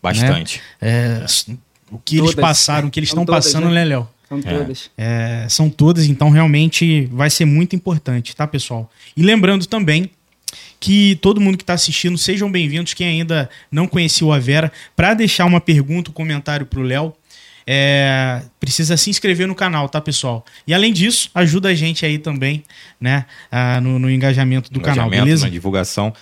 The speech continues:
Speaker 1: Se você quiser mandar sua propaganda da sua loja e tal, a gente agora tem um superchat aí, você pode tá mandando no valor de cinquenta reais, a gente vai ler no final do programa até quatro propagandas só.
Speaker 2: Isso aí.
Speaker 1: E agora falar dos patrocinadores.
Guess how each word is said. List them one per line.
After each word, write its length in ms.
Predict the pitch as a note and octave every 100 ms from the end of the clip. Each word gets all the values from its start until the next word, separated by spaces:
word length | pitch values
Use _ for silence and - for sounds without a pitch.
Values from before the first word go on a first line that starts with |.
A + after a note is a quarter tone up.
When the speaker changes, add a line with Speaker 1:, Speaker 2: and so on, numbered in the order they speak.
| _ _
Speaker 1:
Se 60 |
você 220 | - A2 B2+
quiser 180 | B2
mandar 240 | B2+ B2 A2+
sua 160 | - A#2
propaganda 480 | A2+ - G2+ G#2+ G2
da 100 | F2+
sua 220 | G#2+ F#2+
loja 440 | F#2 G#2+ A#2+ G#2
e 40 | F2+
tal, 280 | - G#2 A2+
a 40 |
gente 260 | F#2 G2 -
agora 280 | F2 G2 G2+
tem 140 | -
um 60 | G#2
superchat 760 | - - G2+ F2+ - F#2 - F2+
aí, 120 | G2
você 100 | G2+
pode 240 | - F#2 -
tá 80 |
mandando 320 | G2 F#2 F#2 F#2+
no 80 |
valor 260 | F#2+ F#2 F#2
de 60 | -
cinquenta 400 | G2 G2 F#2+ G#2+
reais, 320 | G2+ G#2 G#2
a 20 |
gente 180 | G#2+ G#2+
vai 140 | A2
ler 140 | G#2 G#2+
no 60 |
final 240 | - G2+ G2+
do 60 |
programa 480 | - A#2 G2 A2 A#2+ - _
até 220 | - - G#2+
quatro 320 | - A2 -
propagandas 580 | A#2+ - A2+ G2+ G#2 G#2
só. 300 | - D#2 - _ -
Speaker 2:
Isso 200 | - C#3+
aí. 200 | C#3 G2+ - - - _ -
Speaker 1:
E 80 | F2+
agora 240 | F#2 G2+
falar 180 | - B2
dos 120 | B2
patrocinadores. 1000 | C#3 C#3 B2+ D#3 D3 A#2 G#2+ E2+ - -